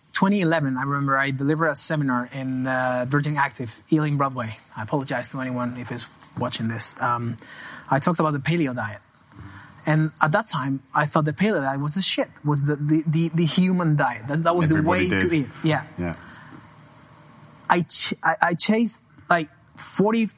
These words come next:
Speaker 1: plus people that were in the room for years to apologize, to be like, "Hey, the evidence changed. I was wrong. I learned this. Um, this is the new, this is the new evidence-based, this is the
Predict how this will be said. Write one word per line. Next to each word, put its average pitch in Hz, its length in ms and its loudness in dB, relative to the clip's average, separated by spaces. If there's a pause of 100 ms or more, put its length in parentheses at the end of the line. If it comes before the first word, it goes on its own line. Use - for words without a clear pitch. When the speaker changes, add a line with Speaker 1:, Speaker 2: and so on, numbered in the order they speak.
Speaker 1:
plus 208 220 2
people 151 460 2
that 151 100 2
were 156 180 2
in 156 40 2
the 151 80 2
room 139 340 0 (460)
for 170 100 4
years 160 500 0 (440)
to - 100 4
apologize, 165 600 2
to 160 60 0
be 151 160 2
like, 151 60 -2
"Hey, 185 260 2 (640)
the 185 120 2
evidence 190 420 2 (240)
changed. 156 460 2 (420)
I 160 340 4 (100)
was 156 180 2
wrong. 156 580 2
I 156 120 2
learned 175 440 2
this. 151 420 0 (120)
Um, 147 260 2
this 156 140 2
is 170 160 -2
the 160 40 4
new, 156 420 2 (360)
this 160 140 4
is 156 40 2
the 156 120 4 (100)
new 165 220 4 (140)
evidence-based, 151 840 2 (120)
this 165 120 4
is 185 60 4
the 160 140 4